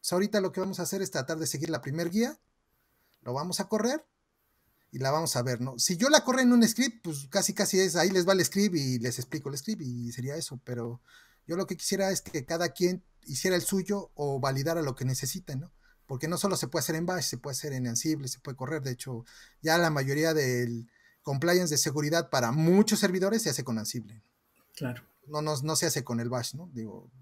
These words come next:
Speaker 1: es por la, por eso es la opción, ¿no? Pero, pues, para futuras ocasiones y traeremos una máquina que sí funcione, que no esté tan <laughs> saturada como la mía y que sí se pueda conectar, ¿no?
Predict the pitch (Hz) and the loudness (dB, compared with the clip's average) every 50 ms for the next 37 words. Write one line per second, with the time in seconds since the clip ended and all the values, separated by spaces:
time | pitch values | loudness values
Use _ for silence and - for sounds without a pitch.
0 | 120 117 - _ 117 110 113 107 107 - - 139 147 143 - 175 156 139 120 110 | -16 -18 -14 _ -12 -10 -8 -8 -10 -10 -8 -6 -6 -4 -2 -2 -2 -2 -2 -4
1 | - - 131 113 113 131 170 - _ _ _ - - - - - - 135 131 127 | -4 -4 -4 -4 -4 -4 -6 -10 _ _ _ -20 -20 -14 -12 -10 -8 -6 -6 -6
2 | 123 - - - - 139 131 - - 135 - 185 196 185 - 185 180 - 185 - | -8 -8 -12 -12 -8 -6 -6 -6 -4 -4 -2 -2 0 0 -2 -2 -4 -4 -4 -2
3 | - 190 190 196 196 202 208 - - 143 127 123 117 113 117 113 117 - _ _ | -2 -2 -2 -2 -2 -2 -2 -4 -4 -6 -6 -6 -4 -4 -6 -8 -10 -12 _ _
4 | - 127 123 123 139 156 156 127 160 156 147 160 151 - 139 123 117 120 - 123 | -8 -6 -6 -6 -6 -8 -10 -10 -8 -8 -8 -8 -8 -8 -6 -6 -6 -6 -8 -12
5 | - 139 - 190 185 180 - 202 190 185 190 202 233 226 226 _ _ _ _ _ | -12 -12 -10 -10 -8 -8 -6 -8 -8 -8 -8 -8 -8 -10 -12 _ _ _ _ _
6 | _ _ _ _ _ - 113 123 - - - - - - - 160 127 135 - - | _ _ _ _ _ -16 -14 -14 -14 -14 -14 -10 -8 -6 -4 -4 -6 -8 -6 -4
7 | 180 156 165 156 - - 160 170 170 170 165 160 170 170 165 165 170 175 175 165 | -4 -2 -2 -4 -6 -8 -8 -8 -6 -6 -6 -6 -6 -8 -8 -8 -10 -10 -12 -12
8 | - - - - - - - - - 131 123 - 123 123 120 113 104 107 - _ | -14 -16 -16 -12 -10 -10 -8 -8 -8 -10 -10 -8 -6 -6 -6 -6 -8 -10 -14 _
9 | _ _ _ _ _ _ _ _ _ _ _ _ _ _ _ - 127 123 120 117 | _ _ _ _ _ _ _ _ _ _ _ _ _ _ _ -8 -4 -4 -4 -4
10 | - - 135 120 117 120 135 170 160 | -4 -6 -6 -6 -6 -8 -12 -14 -16